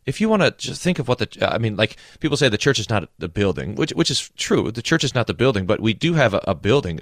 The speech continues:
oftentimes. And, and the reason is that we wanna have a roof over the,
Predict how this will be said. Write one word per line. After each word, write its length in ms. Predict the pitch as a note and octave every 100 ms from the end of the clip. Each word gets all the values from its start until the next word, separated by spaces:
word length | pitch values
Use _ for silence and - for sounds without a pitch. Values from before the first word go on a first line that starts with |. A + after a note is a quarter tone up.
| -
oftentimes. 600 | F#2 F2 E2 D#2 D#2 F#2
And, 120 | G#2+
and 140 | - A2
the 80 | A2
reason 260 | D#3 D3+
is 200 | A#2+ B2 - - - -
that 140 | B2+ B2
we 100 | C3+
wanna 220 | C3 C#3+
have 140 | C#3
a 80 | A2+
roof 640 | F2+ G#2 G3+ D3 - - - _ _ _ _ _ -
over 320 | B2+ C#3+ C#3
the, 140 | A#2